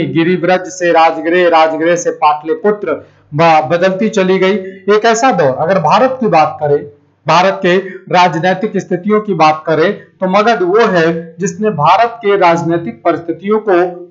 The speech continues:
बढ़ाया, आगे बढ़ाया और इतना ताकतवर बनाया कि एक नए आने वाले समय में एक नए व्यवस्था को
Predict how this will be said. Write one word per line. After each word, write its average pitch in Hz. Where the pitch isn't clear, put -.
बढ़ाया, 156
आगे 196
बढ़ाया 160
और 208
इतना 226
ताकतवर 190
बनाया 165
कि 202
एक 202
नए 180
आने 214
वाले 190
समय 185
में 185
एक 180
नए 180
व्यवस्था 156
को 170